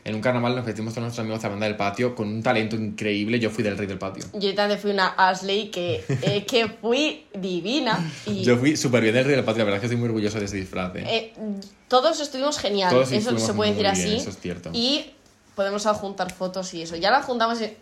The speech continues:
Speaker 2: eh, ya las juntamos en su día, pero bueno, ahora que tenemos nuevos seguidores,
Speaker 1: Que tenemos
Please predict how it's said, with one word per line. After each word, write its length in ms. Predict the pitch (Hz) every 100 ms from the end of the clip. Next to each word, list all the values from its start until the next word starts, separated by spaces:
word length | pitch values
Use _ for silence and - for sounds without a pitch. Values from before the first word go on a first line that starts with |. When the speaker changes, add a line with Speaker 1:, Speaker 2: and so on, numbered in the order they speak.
| - - 165
Speaker 2:
eh, 120 | 156 -
ya 120 | 170 185
las 140 | 233
juntamos 380 | 247 240 220 214
en 100 | 202
su 140 | 185
día, 340 | 170 175 214 -
pero 160 | 160 156
bueno, 240 | 151 147 - 180 -
ahora 180 | 180
que 60 | 196
tenemos 180 | 208 208
nuevos 160 | 190
seguidores, 580 | 196 180 165 165 196 240
Speaker 1:
Que 120 | 220
tenemos 40 | 123